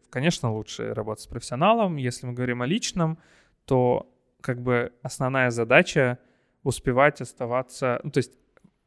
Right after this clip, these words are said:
если вы осознаёте, что вы чувствуете сильный стыд, попробуйте остаться в контакте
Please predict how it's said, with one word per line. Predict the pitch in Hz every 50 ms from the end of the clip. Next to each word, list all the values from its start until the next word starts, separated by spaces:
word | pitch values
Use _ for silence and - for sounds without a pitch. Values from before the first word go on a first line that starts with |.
| _ _ _ _ _ _ -
если | - 147 143 143 - - 143
вы | 123 123
осознаёте, | 120 - 131 120 131 131 120 104 101 - - 123 127 -
что | - - -
вы | 117 135 151 - _ _ _ _ _ _ _ _ _ _ _ -
чувствуете | - 139 - - 139 127 127 117
сильный | - - 139 131 131 127 120
стыд, | - - - 147 127 123 - _ -
попробуйте | 127 - - 143 151 160 165 160 160 143
остаться | - - - 123 123 - - - 131 139 - - - 139 135 131 131 _ _ _ _ _ _ _ _ _ _ _ _ _
в | _ -
контакте | - 123 113 110 - 113 123 127 - - - 151 - -